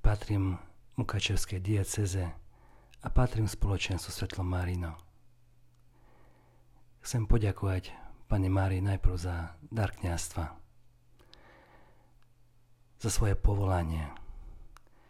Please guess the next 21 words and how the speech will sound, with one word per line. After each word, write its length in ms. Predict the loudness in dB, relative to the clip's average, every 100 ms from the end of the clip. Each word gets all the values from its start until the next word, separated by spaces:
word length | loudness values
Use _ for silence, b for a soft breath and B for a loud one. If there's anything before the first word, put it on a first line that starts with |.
| b b b b b b _ -20 -20 -20 -20 _ _ _ _ -10
Chcem 240 | -4 4
poďakovať 800 | 6 6 2 0 0 0 -2 -10 B B -8
za 160 | -2 0
jej 160 | 2 0
školu. 480 | -2 0 0 -2 -6 -10 -12 -16 -20 B B B B B B B -20 -14
Chcem 240 | -4 4
poďakovať, 460 | 4 4 2 0 0
že 80 | 2 2
mňa 120 | 0 -2 -2
vedie, 420 | -2 -2 -2 -6 -8 -14 -20 -20 -20 -20 B B B -8
ukazuje 480 | -4 -2 0 2
mi 300 | 2 2 2 2 2 2 2 2 0 -2
cestu 400 | 0 0 0 -2
k 180 | -2 -2
Ježišu. 380 | -2 -2 -4 -6 -10 -14 -14 -14 -14 -14 -16 -18 -18 -20 -20 B B B B B B B B -16
Čo 100 | -2 0
sa 100 | 2
zmenilo 400 | 4 4 4 4
v 80 | 2
mojom 140 | 2 0
živote? 540 | 0 0 -2 -2 -6